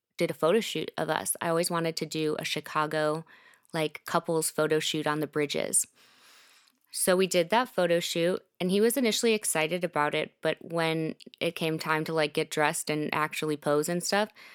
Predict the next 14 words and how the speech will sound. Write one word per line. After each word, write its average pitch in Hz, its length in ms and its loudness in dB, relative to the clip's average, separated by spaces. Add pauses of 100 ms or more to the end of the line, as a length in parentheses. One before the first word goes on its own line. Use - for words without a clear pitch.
(260)
he 180 160 0
was 175 160 4
like, 156 160 2
could 165 200 -2
not 151 260 0
care 151 220 -2
less. 147 420 0
Like, 151 220 -4
"You 180 200 0
take 247 220 -2
the 254 80 -2
pictures 226 360 -4
by 214 140 -4
yourself." 202 640 -4